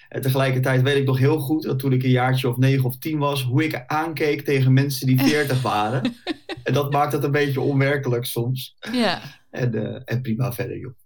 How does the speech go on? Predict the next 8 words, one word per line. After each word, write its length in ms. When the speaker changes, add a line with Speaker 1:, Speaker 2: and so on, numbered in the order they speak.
Speaker 1:
Veertig 340
jaar 180
oud, 380
Speaker 2:
Mhm. 140
Speaker 1:
getrouwd 340
met, 200
eh, 180
Yvonne. 420